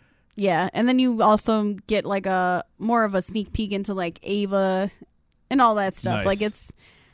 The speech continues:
Speaker 1: it's
Speaker 2: Cool.
Speaker 1: definitely, yeah.
Speaker 2: A keeper. It's a keeper.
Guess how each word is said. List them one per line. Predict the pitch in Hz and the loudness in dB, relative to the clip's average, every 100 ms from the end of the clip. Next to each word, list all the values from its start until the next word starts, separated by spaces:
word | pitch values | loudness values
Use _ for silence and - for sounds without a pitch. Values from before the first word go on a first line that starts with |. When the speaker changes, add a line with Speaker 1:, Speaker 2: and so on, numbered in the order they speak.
| _ - | _ -2
Speaker 1:
it's | 269 | 6
Speaker 2:
Cool. | 320 349 | 10 10
Speaker 1:
definitely, | 302 277 220 220 208 196 - - - | 8 2 2 0 0 -2 -8 -20 -10
yeah. | - - - - - | -8 -8 -10 -14 -10
Speaker 2:
A | 110 | -2
keeper. | 160 160 143 113 - _ _ _ _ | 2 4 2 0 -6 _ _ _ _
It's | 123 - | -12 -6
a | 185 | -4
keeper. | 208 233 - 185 | 4 4 6 6